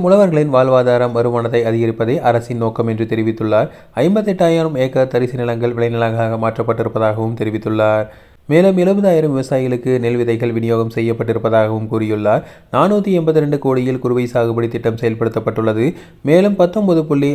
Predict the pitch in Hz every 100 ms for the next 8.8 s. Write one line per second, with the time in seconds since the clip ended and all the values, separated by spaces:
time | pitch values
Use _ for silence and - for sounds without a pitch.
0 | 120 123 127 123 120 117 123 117 117 127
1 | 113 107 135 123 117 117 117 113 113 110
2 | 113 117 110 107 110 107 110 110 110 -
3 | - _ 151 190 202 190 196 208 190 165
4 | 147 147 143 135 131 127 131 - 123 120
5 | 120 120 120 123 123 120 117 117 120 113
6 | 117 113 110 113 113 117 113 110 123 113
7 | 113 151 123 117 117 117 113 113 107 110
8 | 151 120 113 110 110 110 107 107